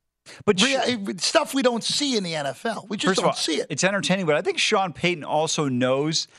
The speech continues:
Speaker 1: that he's, like, behind the pearly gates, right? Like, there's a certain
Speaker 2: Well
Speaker 1: amount of, like, cachet and protection he gets afforded.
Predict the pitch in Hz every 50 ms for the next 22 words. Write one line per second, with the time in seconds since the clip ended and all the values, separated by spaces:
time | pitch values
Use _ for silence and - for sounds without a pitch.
0 | _ _ _ - 135 113 - 170 190 196 - - 175 151 - - 147 127 104 139
1 | 147 147 143 131 107 - - 143 135 120 120 107 92 113 101 90 - - - 123
2 | 123 127 143 - 151 147 131 - - 190 196 202 220 185 - 220 233 220 208 202
3 | 196 196 196 190 180 160 165 175 160 147 127 - _ - - _ _ _ _ _
4 | _ - 185 180 175 160 - 190 190 185 165 135 147 147 - - 170 165 - -
5 | 151 135 127 175 170 139 156 170 - - - 131 - - 147 135 123 104 95 -